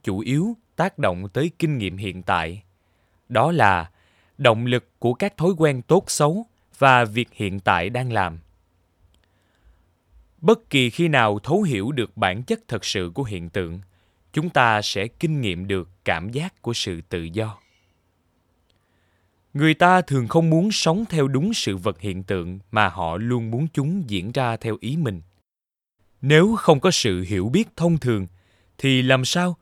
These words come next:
chúng ta hy vọng có được tuệ giác thiền quán? Bản chất của Pháp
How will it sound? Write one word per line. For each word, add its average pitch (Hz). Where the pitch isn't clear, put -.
chúng 185
ta 143
hy 123
vọng 95
có 185
được 113
tuệ 90
giác 123
thiền 101
quán? 120
Bản 113
chất 220
của 107
Pháp 170